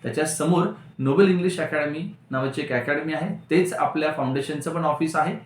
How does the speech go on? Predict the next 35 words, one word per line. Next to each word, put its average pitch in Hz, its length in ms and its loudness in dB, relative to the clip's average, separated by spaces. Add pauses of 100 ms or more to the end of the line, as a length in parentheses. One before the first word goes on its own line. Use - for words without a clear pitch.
(460)
तर 135 80 2
तिथून 151 460 0
तुम्हाला 135 260 2
ही 127 220 0
सगळी 123 240 -2
मीटिंग 127 340 0 (200)
करायला 123 300 4
मिळणार 117 260 2
आहे. 98 200 -2 (440)
तर 135 100 2
तुमच्या 156 380 0
आजूबाजूला 226 500 6
असलेल्या 180 380 2
काही 170 180 0
महिला 165 300 2
प्रवर्ग, 160 500 0
तुमच्या 139 260 -2
रिलेशनमध्ये 170 600 2
असलेल्या 151 280 0
महिला, 139 240 0
यांना 135 260 0
सगळ्यांना 131 340 0
कळवा. 135 360 2 (380)
आपण 175 300 2
फक्त 165 360 0
आणि 175 240 6
फक्त 139 280 -2 (680)
तीस 226 280 6
महिलांसाठी 175 460 2
हा 160 80 2
प्रोग्राम 143 380 0
घेतोय. 113 260 -2 (800)
रजिस्ट्रेशन 214 800 6
केल्याच्या 190 380 4
नंतर 151 380 2